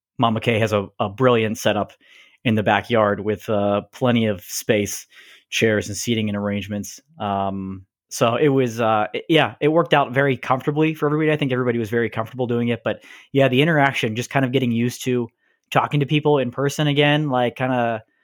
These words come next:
avoiding the, "So, what you, how's it going? How, what you been up to?" <laughs> You know, after you get that, you know, question out of the way, which you have start every Zoom call with nowadays. Um, you know,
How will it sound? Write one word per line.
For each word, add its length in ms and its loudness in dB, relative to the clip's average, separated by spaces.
avoiding 380 -2
the, 140 -8
"So, 400 0
what 220 -8
you, 460 -2
how's 240 -2
it 80 -6
going? 420 2
How, 220 2
what 140 0
you 60 0
been 140 0
up 160 0
to?" 160 2
<laughs> 240 0
You 100 -2
know, 200 2
after 220 0
you 40 -4
get 160 0
that, 240 4
you 80 -6
know, 220 0
question 380 0
out 120 4
of 60 0
the 60 2
way, 220 4
which 180 0
you 80 0
have 240 2
start 260 0
every 400 0
Zoom 320 0
call 320 2
with 240 0
nowadays. 580 2
Um, 640 -2
you 100 -2
know, 300 0